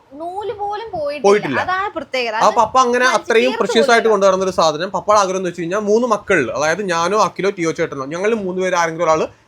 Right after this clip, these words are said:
Speaker 2: ഇടണം എന്നുള്ളതാണ് പപ്പയുടെ ആഗ്രഹം. അപ്പോ അവർ രണ്ടുപേരും അത്, ആ, അവർക്കത്
Speaker 1: ഇവർക്ക്, ഇവര് മൂന്ന് പേര് ഒരേ സൈസ് ആവാൻ, പക്ഷെ
Speaker 2: അതെ.
Speaker 1: എന്നാലും
Speaker 2: ഞങ്ങള് മു-, ഞങ്ങൾക്ക് മൂന്ന് പേർക്ക് ഒരേ സൈസാ.
Speaker 1: വ്യത്യാസമാ.
Speaker 2: പക്ഷെ അപ്പൊ കൂട്ടത്തിൽ എനിക്കാണ് ഇവിടെ വിരിവ് കുറച്ച്,
Speaker 1: ഷോൾഡർ ഉണ്ട്.
Speaker 2: ഷോൾഡർ വിരിവ് എനിക്കാ കൂടുതലുള്ളത്.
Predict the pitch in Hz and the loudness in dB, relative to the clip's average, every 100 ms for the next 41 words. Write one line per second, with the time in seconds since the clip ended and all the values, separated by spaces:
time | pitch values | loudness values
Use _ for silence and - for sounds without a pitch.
0 | - 156 160 175 147 151 147 160 143 165 | -4 0 0 0 -2 0 2 2 2 2
1 | 208 185 113 - _ - - 214 247 196 | 2 2 -4 -8 _ -10 -2 2 4 4
2 | 226 240 208 214 214 220 180 254 - - | 4 2 0 4 4 4 2 0 -4 -20
3 | - - 175 175 180 190 220 208 320 427 | -8 0 4 4 2 0 2 2 2 -4
4 | 466 480 - - 330 349 370 349 370 381 | -8 -10 -12 -16 -14 -12 -12 -10 -10 -6
5 | 311 277 262 247 269 269 226 - 247 226 | -4 -4 -6 -6 -6 -8 -10 -10 -10 -10
6 | 202 220 247 185 302 285 285 302 370 - | -14 -16 -4 -2 -2 -4 -8 -8 -12 -6
7 | 202 214 269 233 208 202 262 254 254 254 | 0 4 4 4 2 2 4 6 6 6
8 | 240 226 233 202 302 269 247 - 170 190 | 4 2 2 0 0 -4 -8 -12 -10 -2
9 | 226 247 - 190 214 214 208 220 196 196 | 0 0 -2 -2 -4 -2 -2 2 2 2
10 | 202 214 175 165 175 175 170 202 180 147 | 2 2 2 0 -2 -2 -4 0 0 0
11 | - 208 233 208 202 220 226 196 190 160 | -4 -4 -4 2 4 4 2 -2 -4 -4
12 | 165 160 147 135 113 | -2 -2 -4 -4 -4